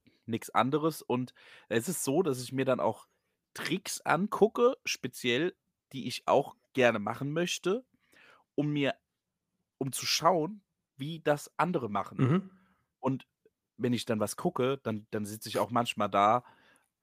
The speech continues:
Speaker 1: und sag zu meiner Frau: „Oh, das war, das war so schön.
Speaker 2: Mhm, genau.
Speaker 1: Er hat das, er hat das, er hat das so gut gemacht“, ja? Ich, und, und wenn ich dann jemanden, also hier, n-, n-,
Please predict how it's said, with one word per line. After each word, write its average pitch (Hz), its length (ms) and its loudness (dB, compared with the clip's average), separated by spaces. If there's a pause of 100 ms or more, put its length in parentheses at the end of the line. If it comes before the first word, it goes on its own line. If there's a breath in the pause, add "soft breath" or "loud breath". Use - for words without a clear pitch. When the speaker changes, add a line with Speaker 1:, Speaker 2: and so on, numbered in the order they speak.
(300)
Speaker 1:
und 120 120 -4
sag 107 180 -4
zu - 100 -8
meiner 104 180 -2
Frau: 101 300 -2 (100)
„Oh, - 140 -10
das - 200 -14
war, - 200 -4 (120)
das - 180 -16
war 113 100 -2
so 120 160 0
schön. 135 440 6
Speaker 2:
Mhm, 202 200 0 (120)
genau. 202 140 8
Speaker 1:
Er 113 60 10
hat 113 60 6
das, - 260 -6
er 117 120 6
hat 120 60 8
das, 123 80 4 (180)
er 127 120 6
hat 123 80 4
das - 180 -4
so 160 200 2 (160)
gut 180 340 2
gemacht“, 135 600 4
ja? 101 280 4 (880 loud breath)
Ich, - 260 -2
und, 151 280 4
und 123 180 2
wenn 190 160 10
ich - 180 -4
dann 113 320 0 (220)
jemanden, 110 600 -2
also 98 180 -8
hier, 95 260 -8 (380)
n-, 104 240 -12
n-, - 340 -14